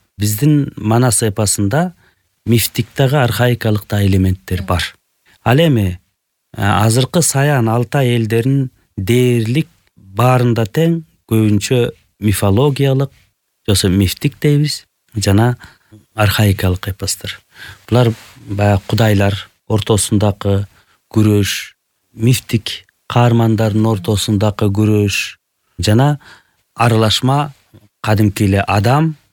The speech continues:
баатыр, анан мифтик каармандар менен, жок, кудайлар менен болгон күрөшү чагылдырылган. Бул жагынан алганда биздин, м, ошолорго салыштырмалуу биздин,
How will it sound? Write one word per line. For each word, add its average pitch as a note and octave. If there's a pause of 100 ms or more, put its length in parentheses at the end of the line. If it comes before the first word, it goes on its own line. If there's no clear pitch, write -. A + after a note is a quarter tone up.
баатыр, G#2 (480)
анан G#2 (180)
мифтик A2
каармандар G2
менен, A#2 (500)
жок, G2 (160)
кудайлар A#2
менен G2+
болгон G2 (380)
күрөшү G#2 (400)
чагылдырылган. F2 (360)
Бул C3
жагынан D3+
алганда F2+ (220)
биздин, G#2 (280)
м, F#2+
ошолорго A2
салыштырмалуу F#2+ (100)
биздин, G2+